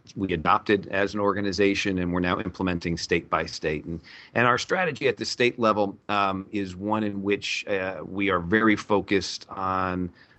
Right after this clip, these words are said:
the legal and the regulatory process, meaning we're gonna participate, uh, in rate cases. We're gonna participate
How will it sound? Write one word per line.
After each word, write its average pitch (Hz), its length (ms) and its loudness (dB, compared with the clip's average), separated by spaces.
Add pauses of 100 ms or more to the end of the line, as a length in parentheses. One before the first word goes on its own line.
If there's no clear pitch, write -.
(120)
the 92 80 -6
legal 98 500 6
and 90 100 2
the 90 60 2
regulatory 90 580 2
process, 78 600 0
meaning 90 240 0
we're 98 100 4
gonna 104 160 2
participate, - 880 0 (400)
uh, 90 240 2
in 98 160 2
rate 95 260 2
cases. 92 560 0
We're 92 140 -2
gonna 85 120 -2
participate 95 840 0